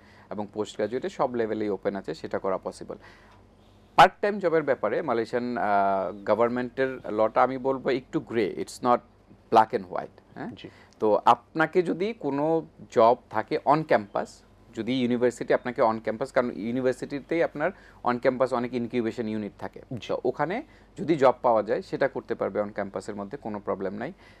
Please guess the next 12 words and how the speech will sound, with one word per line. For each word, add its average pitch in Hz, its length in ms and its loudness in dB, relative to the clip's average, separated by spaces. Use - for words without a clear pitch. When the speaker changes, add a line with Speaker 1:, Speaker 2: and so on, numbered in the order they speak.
Speaker 1:
সেকেন্ড 208 480 0
হচ্ছে 165 400 -2
তার 127 120 4
সেমিস্টার, 165 600 -2
মানে 120 360 -2
মালয়েশিয়ান 120 400 0
ইমিগ্রেশন 131 480 -2
ল 117 260 8
বলে 120 300 2
during 151 280 2
semester 165 540 0
break 120 220 4